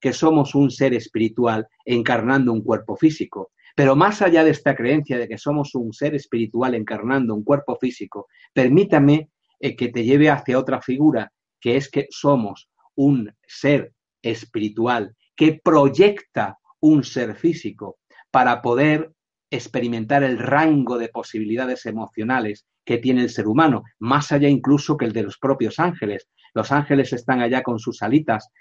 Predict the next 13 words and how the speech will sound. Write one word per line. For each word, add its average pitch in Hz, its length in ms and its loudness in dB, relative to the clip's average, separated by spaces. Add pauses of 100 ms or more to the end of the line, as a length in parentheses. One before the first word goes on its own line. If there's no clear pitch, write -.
(140)
sin 127 260 0
poder 123 240 2
experimentar 117 680 -2
la 110 180 0
ira, 123 300 4 (200)
la 113 180 -2
pasión, 120 560 -2 (200)
eh, 107 540 -2
eh, 110 180 -10 (260)
mm, 117 300 -6
eh, 117 200 -4
eh, 113 360 -6
emociones 147 720 4